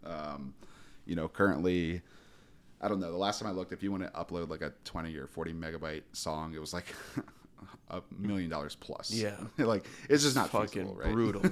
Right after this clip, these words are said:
Speaker 1: <laughs> Yeah.
Speaker 2: Brutal.
Speaker 1: And so what people do is you have this standard called token U R I, which points to, um, either I P F S, um, you know, an A W S server,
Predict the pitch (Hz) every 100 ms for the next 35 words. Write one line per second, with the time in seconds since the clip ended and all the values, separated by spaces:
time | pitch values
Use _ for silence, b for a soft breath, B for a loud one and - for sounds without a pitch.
0 | - 165 160 120 85 101 98 - B B
1 | B B 98 101 - 98 90 85 - B
2 | B B B 104 107 98 95 120 147 131
3 | 123 87 95 90 95 101 95 87 87 -
4 | 95 87 85 82 - - 80 71 - 87
5 | 92 82 73 73 73 67 82 196 - b
6 | b b 95 - - 147 143 - - 87
7 | 80 82 101 - - 78 76 76 78 69
8 | - - 90 82 - 80 - 82 - 92
9 | 95 90 - - - 71 76 73 71 -
10 | 85 78 73 69 - 73 - 80 69 80
11 | 95 - 92 87 78 78 76